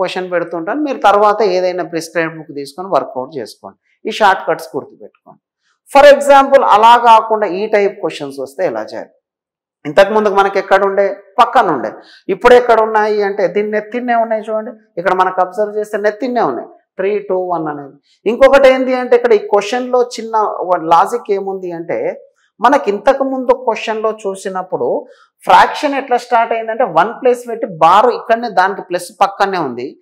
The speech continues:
కానీ ఇక్కడ మాత్రం ఏముంది చూడండి, వన్ బై వన్ ప్లేస్తోనే start అయింది. ఇక్కడ start కాలే. మనకు అంతకు ముందుకేమో ఇక్కడ నుంచి స్టార్ట్ అయ్యేది, వన్ ప్లస్ టూ బై ఇట్లా స్టార్ట్ అయ్యేది. ఇప్పుడు ఎక్స్ట్రా వన్ పెట్టాడు. ఏం చేయాలి సార్ అంటే కూడా లాస్ట్కి చెప్తాను ఎట్లా ఉంటుంది. First మనం ఈడ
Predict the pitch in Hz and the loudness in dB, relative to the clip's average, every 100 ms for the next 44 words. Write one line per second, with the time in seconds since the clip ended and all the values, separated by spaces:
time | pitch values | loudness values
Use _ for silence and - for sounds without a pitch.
0 | _ _ _ 247 220 - - 262 247 233 | _ _ _ 2 2 0 4 4 6 4
1 | 233 226 214 208 208 196 202 202 262 - | 2 -2 -2 -6 -8 -8 -8 -6 -6 -8
2 | _ - 135 139 - 269 294 285 285 220 | _ -14 -6 2 2 4 6 6 6 4
3 | 226 - 240 240 214 214 - 160 143 117 | 2 0 0 0 -2 -2 -2 -2 -2 -10
4 | - - - 269 262 262 175 170 139 127 | -16 -18 2 2 4 2 2 2 -2 -4
5 | - - _ 185 240 233 202 226 254 262 | -6 -14 _ 2 2 4 2 2 -2 -2
6 | 262 262 247 247 254 226 262 269 269 233 | -6 -4 -4 -4 -8 0 0 0 -6 -2
7 | 226 185 156 143 156 175 180 180 180 180 | 0 2 2 0 -2 -2 -2 -2 -2 -8
8 | 175 180 175 165 165 165 208 175 - 160 | -6 -6 -4 -2 -2 -2 0 0 -2 -6
9 | 147 135 123 151 262 _ _ - 208 226 | -4 -4 -4 -6 -10 _ _ -10 0 0
10 | 220 - 262 220 180 151 139 135 156 220 | 0 0 2 2 0 -2 -4 -4 0 0
11 | 254 254 240 226 214 214 202 190 185 190 | 2 0 2 0 0 -2 -2 -4 -8 -6
12 | 320 160 123 - 123 - 131 _ 101 - | -2 0 0 -2 -18 -14 -14 _ -20 -8
13 | 170 165 143 117 110 - _ _ - 277 | -6 -2 -2 -4 -10 -20 _ _ 4 4
14 | 277 330 302 277 247 | 4 2 2 2 4